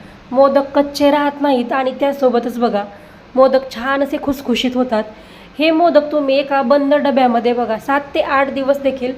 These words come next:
स्टोअर करून ठेवू शकता. अजिबात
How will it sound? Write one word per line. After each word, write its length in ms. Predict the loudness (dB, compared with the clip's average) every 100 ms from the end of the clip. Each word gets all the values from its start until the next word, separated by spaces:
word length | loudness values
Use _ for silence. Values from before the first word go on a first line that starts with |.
| -12 -20 -8
स्टोअर 300 | 4 4 4
करून 300 | 0 0 -2
ठेवू 220 | -2 -2
शकता. 440 | -2 -6 -6 -8 -8 -10 -20 -20 -6 -2
अजिबात 580 | -2 -2 -4 0 -2